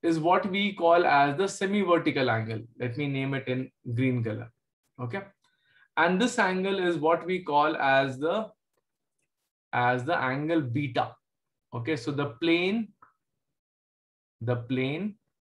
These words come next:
makes an angle of beta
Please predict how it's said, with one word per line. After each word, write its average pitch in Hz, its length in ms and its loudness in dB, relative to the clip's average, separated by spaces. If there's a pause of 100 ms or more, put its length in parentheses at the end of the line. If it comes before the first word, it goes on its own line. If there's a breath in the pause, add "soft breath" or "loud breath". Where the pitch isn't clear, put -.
(1200)
makes 180 440 0
an 196 120 2
angle 156 440 2
of 147 340 -2
beta 160 400 0